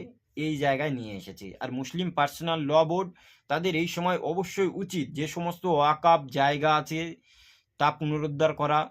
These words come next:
যে সমস্ত বেদখল হয়ে গেছে সেগুলোকে আবার দখল করা। এই সমস্ত জিনিস যদি না হয়, আগামী দিন ওয়াকফের এই যে কোটি কোটি টাকা, এর থেকে কত মানুষ কোন দিকে নিয়ে চলে যাবে আর কত টাকা পাওয়া যাবে, সেটা অবশ্যই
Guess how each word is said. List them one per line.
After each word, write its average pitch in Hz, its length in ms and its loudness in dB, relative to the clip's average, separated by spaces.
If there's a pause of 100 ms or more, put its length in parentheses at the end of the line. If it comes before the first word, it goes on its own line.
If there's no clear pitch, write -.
যে 147 120 -4
সমস্ত 165 320 -4
বেদখল 156 540 0
হয়ে 165 200 2
গেছে 165 160 -2
সেগুলোকে 180 520 0
আবার 165 240 6
দখল 143 300 0
করা। 156 260 4 (1120)
এই 165 140 0
সমস্ত 180 340 -6
জিনিস 156 340 -2
যদি 156 180 -4
না 151 200 0
হয়, 165 240 4 (180)
আগামী 190 320 2
দিন 135 220 -4 (540)
ওয়াকফের 170 520 4
এই 175 200 2
যে 190 80 4 (460)
কোটি 202 280 0
কোটি 208 300 2
টাকা, 156 300 4 (180)
এর 151 220 -12
থেকে 185 180 -2 (200)
কত 175 220 -4 (200)
মানুষ 202 240 -2
কোন 175 240 -4
দিকে 170 180 0
নিয়ে 170 180 -2
চলে 160 240 -2
যাবে 143 280 0 (160)
আর 123 140 -6
কত 147 200 -6
টাকা 156 240 0 (100)
পাওয়া 143 200 6
যাবে, 127 240 -6
সেটা 127 180 -4 (100)
অবশ্যই 131 380 -8